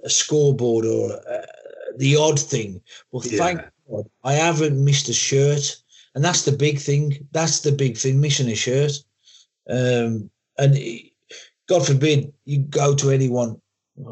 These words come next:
Speaker 1: especially Sunderland or whatever, and, and they, they've all got printing machines there as well. So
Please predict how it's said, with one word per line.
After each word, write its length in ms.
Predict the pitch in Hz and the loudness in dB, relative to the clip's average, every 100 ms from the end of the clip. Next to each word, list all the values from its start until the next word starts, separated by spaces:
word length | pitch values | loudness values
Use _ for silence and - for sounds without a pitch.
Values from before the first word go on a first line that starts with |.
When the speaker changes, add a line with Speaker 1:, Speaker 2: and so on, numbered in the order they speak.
| 123 | -4
Speaker 1:
especially 420 | 135 135 127 - | -2 -2 -2 0
Sunderland 540 | - 139 139 127 113 | 2 4 6 4 2
or 100 | 117 | 0
whatever, 340 | 123 160 156 120 | 4 4 4 2
and, 240 | 120 117 _ | 0 -4 _
and 260 | 120 117 113 - _ - | -10 -10 -14 -20 _ -4
they, 180 | 165 165 - 143 | -4 -4 -8 -2
they've 160 | 160 147 | 2 4
all 140 | 220 | 4
got 140 | 220 - | 4 0
printing 280 | 202 208 | -2 0
machines 340 | 202 - 190 175 | -2 0 0 2
there 140 | 170 | 2
as 80 | 135 | 2
well. 140 | 156 165 | 0 2
So 260 | 170 165 | 0 0